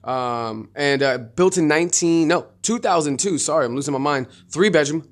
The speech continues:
three bath, and it's listed now at three hundred and twenty-two thousand five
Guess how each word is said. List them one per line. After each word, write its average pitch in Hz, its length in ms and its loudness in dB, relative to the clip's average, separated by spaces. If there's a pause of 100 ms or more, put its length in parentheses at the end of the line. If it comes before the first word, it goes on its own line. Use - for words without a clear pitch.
three 117 380 -4
bath, 143 380 0 (260)
and 131 140 -6
it's - 180 -8 (260)
listed 185 520 0
now 160 420 0
at 113 160 -6
three 160 200 -4
hundred 151 360 -6
and 110 140 -12
twenty-two 143 580 -6
thousand 107 520 -4 (280)
five 127 460 2